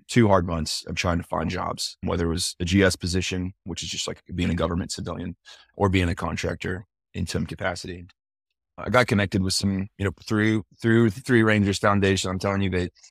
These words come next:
just have a, a massive network with connections all over the place. I was able to go see some of the stuff some Booz Allen contracts were doing in, in some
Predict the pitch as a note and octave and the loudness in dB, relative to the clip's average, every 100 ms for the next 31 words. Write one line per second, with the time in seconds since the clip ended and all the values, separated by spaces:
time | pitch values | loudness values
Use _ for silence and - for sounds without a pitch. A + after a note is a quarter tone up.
0 | - F2+ - F#2 F2+ _ _ _ - F2+ | -8 -6 0 0 0 _ _ _ -4 -4
1 | F2+ F#2+ F#2+ F2+ G2 E2+ F2 E2+ E2 E2 | -2 0 2 0 -2 -2 -2 -2 -6 -8
2 | - F2+ E2 F2 E2 F2 F2 D#2+ E2+ E2 | -6 -4 -4 -6 -6 -8 -10 -8 -6 -4
3 | - E2+ - _ _ - G2+ G2+ G2 F#2 | -4 -6 -8 _ _ -4 2 4 4 2
4 | F#2 F2+ F#2+ F2 F#2 F2 - F2+ - _ | 2 0 -2 -2 -2 -2 -2 -4 -4 _
5 | - - F2 E2+ - F#2+ G2+ F#2+ F#2 F#2 | -10 -6 -4 -6 -6 0 2 4 2 2
6 | F2+ F2+ F2 F2+ F2 - - _ - F2+ | 0 0 0 0 -2 -2 -4 _ -6 -2
7 | F2+ F2 F2 F2 F2 F2+ - F2 F2 E2+ | -2 -2 -4 -2 -4 -6 -8 -8 -6 -8
8 | - _ _ _ _ _ _ _ - F2 | -12 _ _ _ _ _ _ _ -6 -4
9 | - F#2 F2+ E2+ E2 F2 | -2 0 0 -2 -6 -10